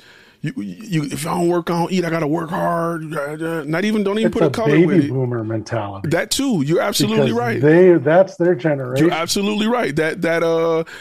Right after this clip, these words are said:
Speaker 1: working in a factory all day and night. I gotta work. I gotta work. So that's the mindset of a person that's trading time for money.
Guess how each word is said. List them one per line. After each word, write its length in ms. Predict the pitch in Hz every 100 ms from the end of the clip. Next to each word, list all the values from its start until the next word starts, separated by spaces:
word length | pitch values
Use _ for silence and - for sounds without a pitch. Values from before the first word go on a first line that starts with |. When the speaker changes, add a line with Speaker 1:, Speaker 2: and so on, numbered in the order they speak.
| - -
Speaker 1:
working 260 | 165 180
in 100 | 175
a 60 | 175
factory 720 | - 175 175 170 180 185 180 - - -
all 240 | 165 175 175
day 220 | 170 175
and 100 | 170
night. 240 | 175 185 175
I 60 |
gotta 180 | 185 180
work. 220 | 180 196
I 60 | 196
gotta 200 | 190 180
work. 280 | 196 190 -
So 180 | -
that's 400 | 165 160 165 214
the 120 | - 180
mindset 500 | 160 160 156 - 143
of 100 | 139
a 80 |
person 380 | 135 165 147 151
that's 140 | 135 -
trading 420 | - 135 123 113
time 600 | - 160 170 175 151 127
for 260 | - 127 120
money. 400 | 107 95 -